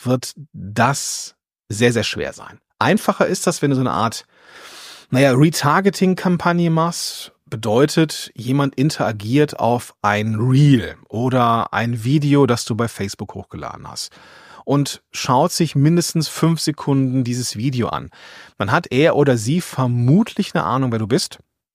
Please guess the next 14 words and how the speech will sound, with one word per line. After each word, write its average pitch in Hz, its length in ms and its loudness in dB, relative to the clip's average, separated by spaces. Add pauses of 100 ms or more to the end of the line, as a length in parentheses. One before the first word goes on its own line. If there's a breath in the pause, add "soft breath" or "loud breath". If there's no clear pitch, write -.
Und 120 280 -2
diese 214 240 4
Menschen 180 560 0
dann 139 460 0
zu - 220 -6
bespielen 151 960 0
mit - 380 -6
der 92 280 0
Werbung 135 400 2
für - 140 -6
deinen 98 240 -2
Podcast, - 680 0 (680 loud breath)
das - 320 -2
klappt - 400 -4